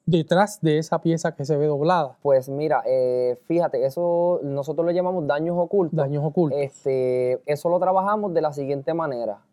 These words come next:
Speaker 2: Si no es, este, posible que todo lo afectado se vea en la foto,
Speaker 1: Ajá.
Speaker 2: pues entonces recurrimos a o ir al sitio o para nosotros es más cómodo que nos lo, que la grúa nos lo lleve al taller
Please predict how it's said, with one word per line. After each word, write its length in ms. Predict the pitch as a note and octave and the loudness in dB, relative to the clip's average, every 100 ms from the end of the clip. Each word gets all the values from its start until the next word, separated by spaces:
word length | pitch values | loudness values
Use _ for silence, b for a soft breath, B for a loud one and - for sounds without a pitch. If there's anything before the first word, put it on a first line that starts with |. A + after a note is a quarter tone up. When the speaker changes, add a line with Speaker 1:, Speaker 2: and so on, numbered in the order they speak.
| _ _ | _ _
Speaker 2:
Si 500 | - C#3 C#3 C3+ C3 | -12 -6 -4 -2 -4
no 400 | C3 C3+ D3+ G3 | -4 -2 -2 0
es, 260 | G#3+ - - | -2 -6 -4
este, 720 | F3 E3+ - F3+ F3 E3+ E3 | -2 -2 -2 0 0 0 0
posible 680 | F3 E3+ F3+ G3+ D#3+ C3+ B2 _ _ _ _ | 0 -2 0 -2 0 -2 -4 _ _ _ _
que 120 | - B2+ | -4 -2
todo 400 | C#3+ D3 E3 E3+ | 0 0 0 0
lo 100 | E3 | 0
afectado 540 | E3 E3 F3 E3 D3+ | -2 -6 -2 0 0
se 160 | C#3 C#3 | -2 -2
vea 140 | D#3 | -2
en 80 | E3+ | -2
la 120 | F3 | -4
foto, 420 | - F#3+ D#3 B2+ - - | 0 0 0 -4 -12 -14
Speaker 1:
Ajá. 280 | C#3 E3+ A#3 | -6 -6 -6
Speaker 2:
pues 180 | - D3 | -2 0
entonces 440 | C#3 B2+ D3 D3 E3+ | 0 -2 -2 -2 0
recurrimos 680 | E3+ E3 F3 G3 G#3+ F3+ - | 0 0 0 0 0 -2 -2
a 380 | B2+ B2 A#2+ A2+ | -2 0 -2 -2
o 220 | C3 B2 | 0 0
ir 160 | C#3+ F3+ | 0 0
al 120 | F#3+ | 0
sitio 560 | F3 A3+ B3 G3 F3 - _ _ - | -2 -4 -2 0 0 0 _ _ -2
o 200 | D3+ D3 | 0 2
para 240 | D#3 D3+ | 2 0
nosotros 340 | D3+ D3 E3 F#3+ | -2 -4 -2 -2
es 40 | |
más 120 | G3 | -2
cómodo 460 | G3 G3+ G#3 G#3 F3+ | -2 -2 0 -2 -4
que 80 | D#3 | -4
nos 120 | C#3 | 0
lo, 600 | C3 B2+ B2+ B2 A#2+ G#2+ | 2 2 2 0 0 -2
que 80 | C#3 | 0
la 120 | C#3 | 0
grúa 240 | C3 D3+ F#3 | 0 2 0
nos 140 | F3 | 0
lo 180 | C#3+ B2+ | -2 -2
lleve 340 | C3 C#3 D3+ | -2 0 0
al 160 | D#3 D#3 | 0 0
taller 440 | E3+ F3 G3+ E3+ | -2 0 0 -2